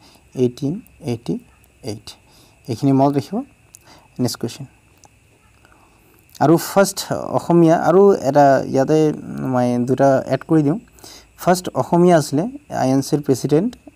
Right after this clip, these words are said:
দেৱকান্ত বৰুৱা। দেৱ-, দেৱকান্ত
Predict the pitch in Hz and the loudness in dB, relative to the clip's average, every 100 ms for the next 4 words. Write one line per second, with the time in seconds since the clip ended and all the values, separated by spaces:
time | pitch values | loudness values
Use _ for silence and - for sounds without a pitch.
0 | _ _ _ _ _ _ _ _ - 135 | _ _ _ _ _ _ _ _ -10 0
1 | 135 143 151 147 143 147 117 113 117 - | 2 4 4 2 4 2 0 -2 -8 -16
2 | _ _ _ _ _ _ _ _ _ _ | _ _ _ _ _ _ _ _ _ _
3 | _ _ _ _ _ _ 147 127 131 120 | _ _ _ _ _ _ -16 -4 2 2
4 | 135 247 - _ _ _ _ _ _ _ | 2 -2 -8 _ _ _ _ _ _ _
5 | _ _ _ _ _ _ _ _ _ _ | _ _ _ _ _ _ _ _ _ _
6 | _ _ _ _ _ _ _ _ _ _ | _ _ _ _ _ _ _ _ _ _
7 | _ _ _ _ _ _ _ _ 135 127 | _ _ _ _ _ _ _ _ -2 0
8 | 143 143 120 117 | 0 0 -2 -2